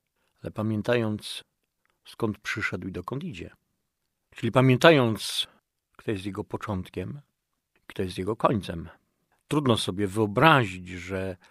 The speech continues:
będziemy siebie realizować poza tym, który nas stworzył,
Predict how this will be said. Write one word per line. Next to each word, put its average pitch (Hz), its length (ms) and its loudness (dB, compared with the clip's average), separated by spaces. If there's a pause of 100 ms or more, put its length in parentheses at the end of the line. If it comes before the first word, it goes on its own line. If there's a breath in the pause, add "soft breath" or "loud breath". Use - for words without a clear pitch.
(160 soft breath)
będziemy 101 480 0
siebie 101 360 0
realizować 104 840 0 (360)
poza 104 640 2 (720)
tym, 139 240 -2
który 104 280 -6
nas 113 300 -8
stworzył, - 600 -10